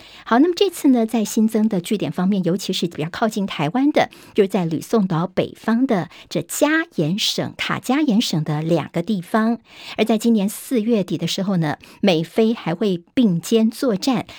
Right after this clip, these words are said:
联合军演，也是在临近台湾的吕宋岛北部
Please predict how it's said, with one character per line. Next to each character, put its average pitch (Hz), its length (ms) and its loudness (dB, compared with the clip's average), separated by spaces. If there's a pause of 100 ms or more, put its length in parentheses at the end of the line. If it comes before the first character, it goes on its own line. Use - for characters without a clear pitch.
(100)
联 202 260 4
合 175 300 -2
军 285 360 4
演， - 220 -2 (200)
也 185 120 4
是 - 180 0
在 262 220 2
临 165 240 0
近 190 180 -2
台 180 200 -6
湾 170 120 0
的 185 120 0
吕 160 160 -2
宋 208 240 0
岛 175 160 -2
北 135 240 -2
部 208 260 0